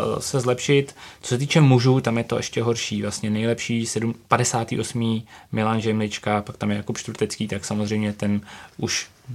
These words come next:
migruje mezi těmi soutěžemi dál, šedesáté sedmé místo Hošek, šedesáté deváté Vítě Hornik, takže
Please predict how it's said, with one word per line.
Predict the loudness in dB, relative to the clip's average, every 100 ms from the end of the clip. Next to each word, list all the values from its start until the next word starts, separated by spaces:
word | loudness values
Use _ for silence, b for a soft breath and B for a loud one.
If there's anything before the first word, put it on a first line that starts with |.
| 2
migruje | 4 8 12 12 12 10 B B B
mezi | -6 -4
těmi | 0 0 2
soutěžemi | 0 2 4 4 4 2 -2 B
dál, | 4 8 10 8
šedesáté | 4 2 2 0 0 0
sedmé | 0 0 2 2 0 -4 B B
místo | -6 -6 -2 -2
Hošek, | -2 -6 -6
šedesáté | -4 -4 -2 -2 0
deváté | 0 0 0 -2 -2 -6 -16
Vítě | -2 0
Hornik, | 4 4 4 2
takže | 2 4 4